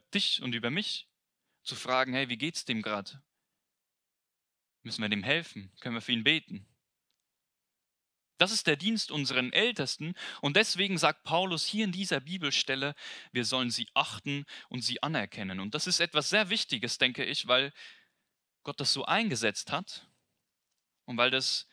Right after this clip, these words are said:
auch immer wieder die Liebe Gottes widerspiegelt, indem er sagt, „Wenn ich jemanden für mich einsetze und arbeiten lasse, dann möchte ich auch, dass es ihm gut geht.“ Also das sagt Paulus in den ersten beiden Versen. Jetzt komme ich zurück.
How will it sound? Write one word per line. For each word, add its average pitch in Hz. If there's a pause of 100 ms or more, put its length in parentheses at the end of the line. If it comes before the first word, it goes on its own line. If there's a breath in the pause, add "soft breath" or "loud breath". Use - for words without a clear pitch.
(140 soft breath)
auch -
immer 190
wieder 151
die 139
Liebe 156
Gottes 175
widerspiegelt, 127
indem 120
er 110
sagt, 123
„Wenn 113
ich 107
jemanden 135
für -
mich 98
einsetze 160
und -
arbeiten 117
lasse, 107 (320 loud breath)
dann 107
möchte 110
ich -
auch, 107 (200)
dass 107
es -
ihm 113
gut 135
geht.“ - (1120)
Also 151
das 190
sagt - (220)
Paulus 175
in 135
den 131
ersten 156
beiden 131
Versen. 131
Jetzt - (380 loud breath)
komme 208
ich -
zurück. 196